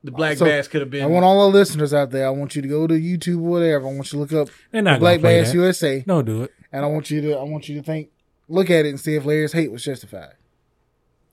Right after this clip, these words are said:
Speaker 1: I'm gonna go out on a limb and say that you will see that Black Bass was a quality moment in Nintendo history, and that, you know, Larry's just a, as the young people say, a hater.
Speaker 3: But here, here's another thing that ruined it.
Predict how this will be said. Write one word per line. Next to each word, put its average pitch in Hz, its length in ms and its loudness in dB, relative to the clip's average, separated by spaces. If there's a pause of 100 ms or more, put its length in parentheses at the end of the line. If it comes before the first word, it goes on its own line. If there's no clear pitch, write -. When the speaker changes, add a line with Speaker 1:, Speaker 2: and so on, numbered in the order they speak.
(120)
Speaker 1:
I'm 151 120 2
gonna 160 120 2
go 151 120 6
out 143 140 8
on 139 140 -2
a 135 40 -4
limb 139 200 0
and 120 80 -4
say 135 160 0
that 120 200 -4
you 151 120 -2
will 120 140 -8
see 123 340 -4
that 110 240 -8
Black 123 240 -4
Bass 123 240 -4
was 113 100 -12
a 107 60 -14
quality 113 680 -2 (380)
moment 120 380 -2
in 107 80 -8
Nintendo 110 440 -6
history, 110 380 -8
and 101 120 -10
that, 101 220 -8
you 110 120 -10
know, 98 120 -10
Larry's 110 400 -8
just 104 240 -12
a, 101 180 -14 (680)
as 139 160 0
the 127 80 -6
young 156 260 2
people 127 280 -8
say, 107 360 -8 (220)
a 104 60 -8
hater. - 380 -6
Speaker 3:
But 185 180 4
here, 220 180 2
here's 220 240 2
another 196 300 2
thing 151 280 -2
that 147 200 -4 (180)
ruined 156 500 2
it. 101 120 -20